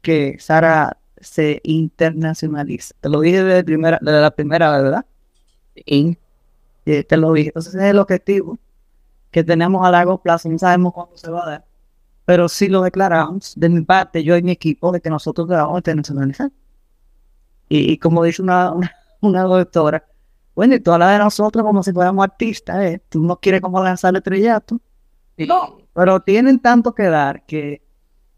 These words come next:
Speaker 1: que hay que hacer lo que se vean, hay que mostrarlo, porque ustedes no tienen tiempo para eso.
Speaker 2: Ahí dice Ana Karina que estoy frisada, yo no sé cuál es mi problema.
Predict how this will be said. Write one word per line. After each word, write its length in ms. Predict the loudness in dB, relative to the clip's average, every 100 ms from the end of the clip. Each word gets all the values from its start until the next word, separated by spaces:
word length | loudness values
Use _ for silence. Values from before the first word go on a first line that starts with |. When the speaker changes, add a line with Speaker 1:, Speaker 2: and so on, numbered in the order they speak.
| -4
Speaker 1:
que 160 | 2
hay 160 | 2 2
que 120 | 0
hacer 200 | 0 2
lo 100 | 0
que 80 | -2
se 140 | -4 -2
vean, 300 | 0 0 2
hay 140 | 2
que 100 | 2
mostrarlo, 600 | -2 -4 -8 -8 -6 -4
porque 160 | -6 -2
ustedes 180 | 2 2
no 80 |
tienen 220 | 0 -4 -4
tiempo 240 | -8 -8
para 180 | -12 -14
eso. 160 | _ _ _ _ _ _ _ _ -2
Speaker 2:
Ahí 220 | 0 2
dice 220 | 0 2
Ana 180 | 2 4
Karina 340 | 4 4 2
que 60 | 0
estoy 260 | -2 -2
frisada, 800 | -2 -4 -6 0 2 4 6 4
yo 160 | 2 0
no 100 | -2
sé 180 | -4 -6
cuál 220 | 0 0
es 140 | 0 -4
mi 340 | -4 -6 -6
problema. 600 | -8 -4 0 0 0 -4